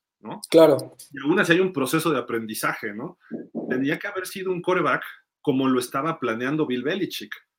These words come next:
Speaker 1: que se llamaba Jimmy Garoppolo, que lo quería ya meter de, de titular por encima de Brady, cuando Brady todavía le quedaba vuelo para desarrollarlo y des-, y, y, y crecer con él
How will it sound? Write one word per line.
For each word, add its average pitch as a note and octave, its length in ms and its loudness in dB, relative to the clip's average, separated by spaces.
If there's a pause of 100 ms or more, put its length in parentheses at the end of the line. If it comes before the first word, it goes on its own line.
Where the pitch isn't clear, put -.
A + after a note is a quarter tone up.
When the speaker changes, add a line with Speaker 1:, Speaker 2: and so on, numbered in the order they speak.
(140)
Speaker 1:
que A2+ 380 -2
se A#2+ 160 -8
llamaba C#3 500 2
Jimmy B2 320 -4
Garoppolo, C3 600 -2 (380)
que B2 140 -2
lo B2 240 0
quería C3 320 0
ya D#3+ 180 4
meter D#3+ 380 -2
de, C#3+ 260 -4
de A#2 120 -4
titular A#2+ 580 -4 (480)
por B2 140 0
encima D#3 360 2
de C3 80 4
Brady, C#3 400 2
cuando A#2+ 240 0
Brady D#3 280 2
todavía D3+ 380 0
le D3+ 140 0
quedaba B2+ 360 -4
vuelo C#3 420 -2 (520)
para B2+ 240 0
desarrollarlo B2+ 920 0 (560)
y C3 140 0
des-, B2+ 260 -4
y, B2 200 -6
y, C3 320 -2
y B2+ 60 -8
crecer D#3 460 0
con D3 200 0
él D#3 260 0